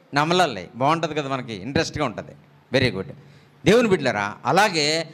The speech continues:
సుఖంతో పాటు కష్టం, కష్టంతో పాటు సుఖం కదా.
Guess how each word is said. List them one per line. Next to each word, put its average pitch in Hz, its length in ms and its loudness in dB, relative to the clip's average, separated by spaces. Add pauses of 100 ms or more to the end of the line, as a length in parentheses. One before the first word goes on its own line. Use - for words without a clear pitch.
(200)
సుఖంతో 151 640 -2
పాటు 170 520 2 (600)
కష్టం, 110 520 -4 (300)
కష్టంతో 180 500 0
పాటు 190 540 2 (360)
సుఖం 123 760 -2 (520)
కదా. 202 240 2